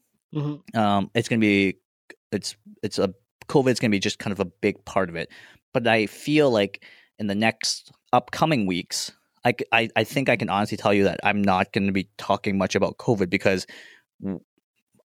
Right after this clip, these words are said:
Speaker 2: assuming that there's no second, huge second wave or whatever.
Speaker 1: Which is, it's hard to assume that there won't be, but
Speaker 2: Of course. Eh, of course.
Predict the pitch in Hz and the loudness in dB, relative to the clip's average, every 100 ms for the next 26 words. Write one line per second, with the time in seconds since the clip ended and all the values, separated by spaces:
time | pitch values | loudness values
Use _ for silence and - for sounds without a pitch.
0 | - 82 113 127 120 104 101 101 95 - | -8 -6 -2 0 2 2 0 0 0 -2
1 | 95 90 - - 98 95 92 - 85 87 | -4 -4 -6 -8 -4 -2 -4 -6 -6 0
2 | 127 160 156 165 175 233 233 _ _ _ | 2 2 2 2 2 0 -2 _ _ _
3 | _ - 127 123 147 139 120 120 139 - | _ -20 -16 -8 -6 -4 -6 -8 -10 -2
4 | 151 143 127 143 123 - 139 127 120 123 | 0 0 0 -2 -2 -4 -4 -4 -4 -6
5 | - 120 123 120 117 113 135 - 120 135 | -6 -6 -6 -8 -8 -10 -8 -6 -2 -2
6 | - 104 - - - 170 160 - 127 104 | -2 -4 -4 -8 -2 2 2 2 -6 -6
7 | - - | -12 -14